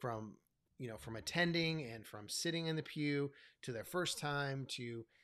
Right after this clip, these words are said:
you know, maybe going through a newcomer's class. So we move them into a real, uh, intentional, designed discipleship experience, and then move them on to the next step of becoming disciple makers,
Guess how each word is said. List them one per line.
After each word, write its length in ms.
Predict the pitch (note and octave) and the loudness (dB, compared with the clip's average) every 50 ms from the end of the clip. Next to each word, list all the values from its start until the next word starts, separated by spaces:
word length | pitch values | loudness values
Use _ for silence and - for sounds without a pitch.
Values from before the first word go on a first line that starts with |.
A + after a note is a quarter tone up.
| _ _ - | _ _ -8
you 80 | B2+ | -6
know, 80 | B2 B2 | -4 0
maybe 260 | B2+ C#3+ D#3 D3+ D#3+ | 2 2 4 4 2
going 220 | C#3+ D3+ D3+ D3+ D3 | 2 2 0 0 0
through 200 | - - C#3+ C#3 | -2 0 0 0
a 20 | |
newcomer's 460 | C#3 D3 D#3 D3+ - D#3 D3+ D#3 C#3+ | 2 2 0 0 0 0 0 0 0
class. 260 | - C#3+ C3 B2 - - | 0 0 -2 0 -2 -2
So 60 | B2 | -4
we 100 | B2 B2+ | -2 -2
move 240 | C3+ D3 F#3 B3 A#3+ | 0 0 0 0 2
them 220 | A#3+ A3+ G3+ F3+ | 2 2 2 2
into 260 | E3+ E3 C#3+ - C#3 | 0 0 -2 -2 -4
a 100 | C3 B2+ B2 A#2+ B2+ | -4 -4 -8 -10 -10
real, 440 | C#3 D3 D#3 D#3+ E3 E3+ F3+ F#3+ - _ _ - - - _ _ | -8 -4 -2 0 0 0 0 -4 -8 _ _ -20 -20 -20 _ _
uh, 160 | - A#2+ A2+ A2+ - | -6 -4 -4 -4 -4
intentional, 960 | C3 B2+ B2+ - - - E3 F3+ F3 - - F3 F3 E3+ E3+ E3+ E3+ D#3 C3+ - _ _ - | -4 -4 -4 -2 0 2 2 2 2 2 2 2 0 0 0 0 0 -2 -4 -8 _ _ -10
designed 800 | B2 A#2+ B2 A2+ G#2+ G#2+ C3 C3 C#3 C#3+ D3 D#3 D#3+ E3 D#3+ C3 - _ | -6 -4 -4 -2 -2 -2 0 0 2 2 2 2 0 -2 -4 -8 -10 _
discipleship 720 | - G#2+ - - C3 B2+ - C#3+ C3+ - - C#3+ C#3+ - - | -6 -4 -2 -2 -2 -2 -4 -4 -2 0 0 -2 -2 -4 -8
experience, 760 | - B2+ - - - C3 G#2 F#2 F2+ F2 D#2 - - - - - _ _ _ _ _ _ _ _ _ _ _ | -8 -6 -6 -4 -4 -4 -6 -6 -8 -12 -14 -14 -12 -14 -14 -14 _ _ _ _ _ _ _ _ _ _ _
and 220 | - B2 B2 A#2+ | -6 -4 -4 -2
then 220 | A#2 B2+ C#3+ E3 F3+ | -2 0 0 0 0
move 200 | F3+ F3+ F#3 D#3 | 0 0 0 2
them 240 | D3 D3+ C#3+ C#3 B2 | 2 2 2 2 0
on 280 | A#2+ A2+ A2 A2+ A#2 A2 | -2 -4 -4 -6 -6 -6
to 100 | - B2 | -4 -4
the 100 | A2+ A2+ | -2 -2
next 260 | A#2+ C#3 D3 - - | -2 -2 -2 -4 -4
step 260 | - B2 G#2+ G#2 - | -4 -4 -4 -4 -6
of 100 | G#2+ G2+ | -8 -6
becoming 480 | G#2 A2+ - - - C#3 D3+ F3 F3+ E3+ | -6 -8 -8 -6 -4 -2 0 0 0 0
disciple 440 | D3+ C3 - C#3 C#3 C3+ - C#3+ | 0 0 0 0 -2 -2 -2 -2
makers, 600 | C3+ B2+ B2 A2 - - - - _ - - - | -2 -2 -2 -4 -8 -12 -18 -20 _ -12 -12 -12